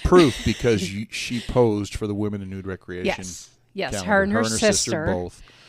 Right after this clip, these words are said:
Speaker 1: Polly. Um,
Speaker 2: Yes.
Speaker 1: that was a very, very powerful photo.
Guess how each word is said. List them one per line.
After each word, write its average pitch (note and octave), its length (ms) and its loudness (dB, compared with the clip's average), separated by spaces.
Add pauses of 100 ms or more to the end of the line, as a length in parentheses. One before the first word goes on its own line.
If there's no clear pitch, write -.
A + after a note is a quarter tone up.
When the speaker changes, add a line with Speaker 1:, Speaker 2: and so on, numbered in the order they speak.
(180)
Speaker 1:
Polly. F#2 460 -4 (520)
Um, G#2 180 -2
Speaker 2:
Yes. F2+ 380 -6 (100)
Speaker 1:
that A2+ 160 -4
was G#2 120 -4
a G2 80 -4
very, G#2+ 320 -2
very G#2 180 -2
powerful G2 460 -6
photo. F2+ 540 -8